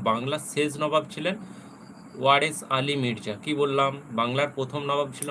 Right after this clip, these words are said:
মুর্শিদ কুলি খাঁ এবং বাংলার, বাংলার প্রথম নবাব ছিল মুর্শিদ কুলি খাঁ এবং বাংলার শেষ নবাব ছিলেন ওয়ালেস, ওয়ারেস আলী মির্জা। বাংলার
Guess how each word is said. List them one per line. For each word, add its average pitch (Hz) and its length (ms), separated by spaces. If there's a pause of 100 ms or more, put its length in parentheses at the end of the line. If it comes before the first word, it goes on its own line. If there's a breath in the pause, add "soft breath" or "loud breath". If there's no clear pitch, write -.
মুর্শিদ 113 360
কুলি 139 220
খাঁ 156 120 (100)
এবং 127 140 (180)
বাংলার, 120 340 (640 loud breath)
বাংলার 135 360
প্রথম 135 320
নবাব 147 260
ছিল 147 120 (120)
মুর্শিদ 123 360
কুলি 139 240
খাঁ 147 140 (100)
এবং 123 140 (140)
বাংলার 127 320 (100)
শেষ 139 180 (140)
নবাব 131 220 (100)
ছিলেন 139 200 (140)
ওয়ালেস, 127 400 (400)
ওয়ারেস 123 360 (200)
আলী 120 260
মির্জা। 95 320 (760 loud breath)
বাংলার 127 300